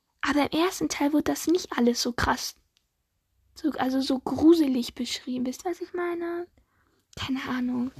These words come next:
Aber ich find's geil. Das ist wirklich so, als würde man, als wäre man in so einem Horror-,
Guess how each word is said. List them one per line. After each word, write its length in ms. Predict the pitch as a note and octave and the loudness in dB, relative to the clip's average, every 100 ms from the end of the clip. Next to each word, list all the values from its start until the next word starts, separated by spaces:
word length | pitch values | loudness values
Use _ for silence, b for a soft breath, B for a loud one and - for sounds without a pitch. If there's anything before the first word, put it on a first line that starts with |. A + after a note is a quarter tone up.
| B B B B B B - - - - - - - - _ | B B B B B B -16 -16 -18 -18 -18 -20 -20 -20 _
Aber 160 | - D#4+ | -4 -4
ich 80 | - | -4
find's 300 | C#4+ C4 - - | -10 -10 -14 -16
geil. 500 | B3 - - - C3+ - B B | -10 -8 -8 -8 -8 -8 B B
Das 180 | D4 D#4+ | -8 -8
ist 180 | D#4 | -6
wirklich 380 | E4+ F4 F4 - | -4 -4 -2 -4
so, 380 | - E4+ D4 E4 - B B - - - - | -4 -4 -4 -6 -10 B B -2 -2 -2 0
als 240 | - - | 0 0
würde 220 | E4 E4 D#4+ | -2 -2 -4
man, 160 | D#4 D4+ D4+ - | -4 -2 -4 -4
als 180 | D4+ - | -12 -10
wäre 80 | D#4+ | -8
man 180 | D#4+ | -8
in 140 | D4+ D4+ | -10 -10
so 80 | D4+ | -10
einem 180 | D4+ | -10
Horror-, 280 | F4 E4+ C#4 | -10 -10 -12